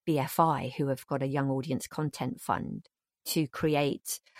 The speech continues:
a lot of explainers for children. We've just, uh, made twelve explainers on all sorts of subjects like, uh, climate change, racism,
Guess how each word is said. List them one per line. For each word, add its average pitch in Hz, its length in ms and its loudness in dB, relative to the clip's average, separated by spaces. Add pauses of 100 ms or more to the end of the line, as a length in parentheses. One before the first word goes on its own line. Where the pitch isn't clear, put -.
(140)
a - 60 0
lot 151 140 2
of 131 60 0
explainers 165 600 2
for - 80 -12
children. 175 540 0
We've 151 100 -2
just, - 280 -6 (220)
uh, 139 120 -2
made 135 260 -2
twelve 147 320 0
explainers 139 640 -2
on 135 240 0 (240)
all 175 140 0
sorts - 240 -2
of - 80 -4
subjects - 440 -4
like, - 220 -4 (260)
uh, 120 220 -8
climate 147 300 0
change, 135 400 -2
racism, 135 760 0